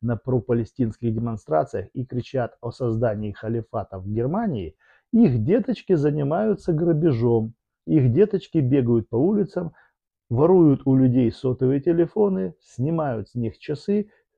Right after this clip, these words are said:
срывают золотые цепочки. Вот вам, пожалуйста, ещё один самый свежий случай. Две недели назад в нашем городе, в одном из, э, неблагоприятных районов, скажем так.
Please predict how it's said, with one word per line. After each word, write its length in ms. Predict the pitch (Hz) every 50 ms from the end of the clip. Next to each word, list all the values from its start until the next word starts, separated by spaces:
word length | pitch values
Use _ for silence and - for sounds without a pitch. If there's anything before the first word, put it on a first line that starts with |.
| _ _
срывают 640 | _ - - 123 123 127 131 151 165 170 170 151 120
золотые 440 | 113 117 113 110 - - 131 127 117
цепочки. 640 | - - 127 - - 107 92 - - - - - _ _ _ _ _ _ _ _ -
Вот 300 | 117 123 160 214 226 226
вам, 180 | 202 202 180 165
пожалуйста, 520 | - 160 131 151 156 151 139 - - 151
ещё 420 | 143 135 131 - - - 135 127 123
один 360 | 117 110 117 113 107 101 - _
самый 420 | _ - - 151 170 185 190 190
свежий 440 | 156 - - 110 123 120 117 120 120
случай. 500 | - - 120 110 92 - - - 87 - _ _ _ _ _
Две 300 | - 107 113 131 151 160
недели 380 | 147 143 131 120 123 120 117 117
назад 400 | 113 117 113 110 117 110 101 -
в 180 | 110 107 104 120
нашем 460 | 120 127 160 - - 233 226 214 175
городе, 480 | 143 131 120 117 117 113 113 120 120 117 _ _ _ _ _ _ _ _
в 120 | 95 98 104
одном 340 | 104 107 139 180 202 202
из, 240 | 202 160 127 117 143
э, 220 | 170 147 131 117 104 107 120
неблагоприятных 1300 | 143 170 202 196 165 175 170 151 120 - 131 - 131 120 120 110 113 107 98 90 - 98 95 - -
районов, 480 | 101 101 113 135 160 175 175 165 127
скажем 380 | _ - 139 131 123 127 120 117
так. 220 | - 123 123 -